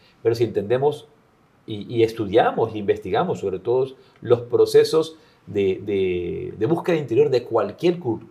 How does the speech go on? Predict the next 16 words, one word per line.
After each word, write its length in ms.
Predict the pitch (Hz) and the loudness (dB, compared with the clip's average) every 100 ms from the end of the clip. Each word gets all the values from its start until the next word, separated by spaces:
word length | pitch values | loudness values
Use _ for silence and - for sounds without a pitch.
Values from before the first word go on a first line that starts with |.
| - | -6
de 100 | 107 | 0
cualquier 420 | 107 107 240 269 | 0 2 -2 -2
cultura, 500 | 160 123 107 92 90 - _ | -4 -4 -2 -4 -4 -16 _
siempre 320 | - 190 190 | -6 -2 0
van 100 | 175 | 0
a 40 | 170 | 2
haber 180 | 165 | 0
métodos 320 | 131 143 156 139 | 0 -2 0 -4
de 40 | |
espiritualidad 640 | 120 110 - - 92 - - _ _ _ | -6 -10 -6 -8 -8 -12 -14 _ _ _
a 100 | - | -2
través 380 | 107 107 120 117 | 2 2 2 2
de, 320 | 117 101 95 | 4 4 2
de 120 | 98 98 | -2 -2
tecnologías 680 | 101 98 98 98 104 98 | -2 -2 -4 -2 -4 -4
internas, 680 | 92 87 92 87 85 87 | -10 -8 -6 -6 -8 -12